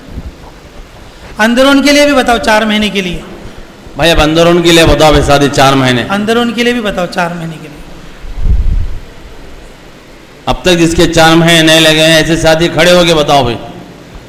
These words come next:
Speaker 2: क्योंकि हमारे पूरे अकाबिर की फिक्र है कि हर मुसलमान के चार महीने लगे।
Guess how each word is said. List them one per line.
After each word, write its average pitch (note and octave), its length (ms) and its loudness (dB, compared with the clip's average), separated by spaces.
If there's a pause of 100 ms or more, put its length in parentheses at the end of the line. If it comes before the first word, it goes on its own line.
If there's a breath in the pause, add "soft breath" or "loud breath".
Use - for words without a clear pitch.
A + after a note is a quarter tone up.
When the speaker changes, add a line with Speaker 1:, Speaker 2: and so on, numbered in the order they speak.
(1200)
Speaker 2:
क्योंकि C3+ 240 -2
हमारे D3 360 4
पूरे D#3 280 2
अकाबिर D#3+ 440 2
की E3 120 2
फिक्र E3 280 0
है E3 120 2
कि D#3+ 100 -2
हर D#3 160 2
मुसलमान E3 560 0
के E3 80 0
चार D#3 240 0
महीने D3+ 240 0
लगे। A#2 280 -4